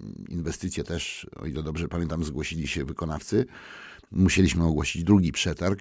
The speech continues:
no ale się udało. Te ceny oscylują w, e, cenach, e, kosztorysowych, które zakładaliśmy. My zakładaliśmy te ceny już na poziomie nieco wyższym i dobrze, bo, bo, e, jak się okazało, <laughs> mieliśmy rację, ale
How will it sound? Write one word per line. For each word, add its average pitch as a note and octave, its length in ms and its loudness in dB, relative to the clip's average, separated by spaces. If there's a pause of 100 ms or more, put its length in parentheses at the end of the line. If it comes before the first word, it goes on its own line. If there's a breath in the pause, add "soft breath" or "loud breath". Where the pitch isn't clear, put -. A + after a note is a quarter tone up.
(140)
no G2 140 2
ale A#2+ 140 8
się - 140 2
udało. - 360 0
Te F#2+ 140 -2
ceny F#2+ 480 6 (180)
oscylują F2 640 4
w, C#2+ 160 -8
e, C#2+ 500 -4
cenach, E2 580 2 (340)
e, G#1+ 40 -6
kosztorysowych, E2 720 2
które D2+ 280 0
zakładaliśmy. E2 880 2 (920 loud breath)
My - 80 -4
zakładaliśmy D#2+ 520 2
te D#2 100 -2
ceny F2 300 2
już D#2 240 0
na D2 160 -4
poziomie E2 360 2
nieco D#2 280 0
wyższym C#2 420 2
i A#1 60 -6
dobrze, C#2+ 440 -2
bo, C2+ 260 -4 (180)
bo, D2 380 -4 (520 loud breath)
e, D#2+ 320 -2
jak D2 140 -4
się E2 140 2
okazało, D2 400 2
<laughs> D#2 60 4
mieliśmy D#2+ 340 2
rację, D#2+ 420 2
ale F#2 380 4